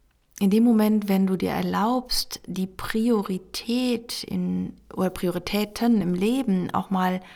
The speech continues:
auf dich zu lenken, dich selbst ernst zu nehmen, dich selbst wichtig zu nehmen, in dem Moment fängst du an, fürsorglich mit dir umzugehen, liebevoll mit dir umzugehen.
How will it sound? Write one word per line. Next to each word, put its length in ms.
auf 220
dich 380
zu 160
lenken, 680
dich 220
selbst 560
ernst 400
zu 100
nehmen, 320
dich 200
selbst 440
wichtig 460
zu 160
nehmen, 400
in 380
dem 340
Moment 880
fängst 340
du 60
an, 560
fürsorglich 1080
mit 260
dir 320
umzugehen, 680
liebevoll 1040
mit 280
dir 320
umzugehen. 640